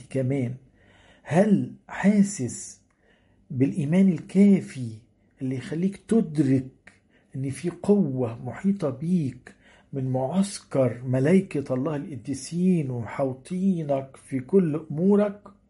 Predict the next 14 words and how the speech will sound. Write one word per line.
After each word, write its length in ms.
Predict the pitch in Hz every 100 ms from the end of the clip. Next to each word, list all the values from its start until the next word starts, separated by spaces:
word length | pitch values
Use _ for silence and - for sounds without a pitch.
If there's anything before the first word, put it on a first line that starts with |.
| _ _ _ _ _ -
ثق 480 | - 196 208 - _ 139
يا 280 | 139 - 160
أخي 340 | 101 156 160 175
وثق 400 | 120 190 190 135
يا 240 | 131 180
أختي 440 | - - 147 147 143 _ _ _ _
إن 160 | 139 135
معسكر 560 | 127 147 165 - 147 131
الملايكة 540 | 123 131 156 156 143
ما 120 | 131
بيفرقش 720 | 123 131 127 143 165 - - -
شعب 380 | 175 160 135
الله 440 | 139 131 135 165 143
وأحبائه 920 | 151 127 - 127 120 160 185 170